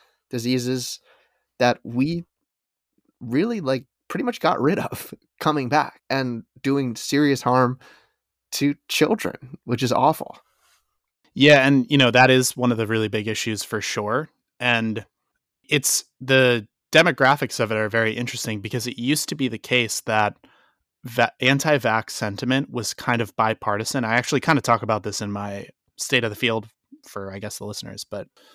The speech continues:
Speaker 2: but it used to be kind of bipartisan. Like, you had right-wingers who were really anti-government and they didn't like vaccines.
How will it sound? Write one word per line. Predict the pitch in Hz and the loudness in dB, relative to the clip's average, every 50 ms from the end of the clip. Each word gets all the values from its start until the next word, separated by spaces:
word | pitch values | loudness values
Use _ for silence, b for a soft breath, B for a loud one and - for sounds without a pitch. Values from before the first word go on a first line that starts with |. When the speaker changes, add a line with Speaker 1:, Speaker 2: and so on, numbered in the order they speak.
| b b b b _ _ _ - | b b b b _ _ _ -14
Speaker 2:
but | 135 | -12
it | 139 170 | -6 -4
used | 185 185 - | -4 -4 -2
to | 180 | -2
be | 165 143 | -2 0
kind | - 151 135 | 2 0 0
of | 113 | 2
bipartisan. | 101 117 113 - - 113 107 110 113 - 143 127 | 2 0 0 0 0 0 0 0 0 -2 -2 -2
Like, | 113 110 104 - | -2 -4 -4 -6
you | 110 | -4
had | - 127 117 104 101 | 0 0 0 0 2
right-wingers | 113 117 123 - 127 120 123 120 117 113 - | -2 -2 0 0 -2 -2 0 -2 -2 -2 -6
who | - 120 | -6 -6
were | 113 104 | -6 -4
really | 110 113 113 113 - | -4 -4 -6 -6 -6
anti-government | 113 113 - - 107 98 110 113 117 117 117 113 117 | -8 -10 -6 -8 -8 -4 -4 -4 -4 -2 -4 -4 -6
and | - 104 107 | -6 -6 -6
they | 110 | -4
didn't | 113 117 117 | -6 -6 -6
like | 110 113 107 - | -6 -10 -6 -6
vaccines. | 113 110 107 - - 117 110 110 107 107 107 - - | -6 -6 -6 -8 -10 -8 -6 -6 -6 -6 -8 -10 -12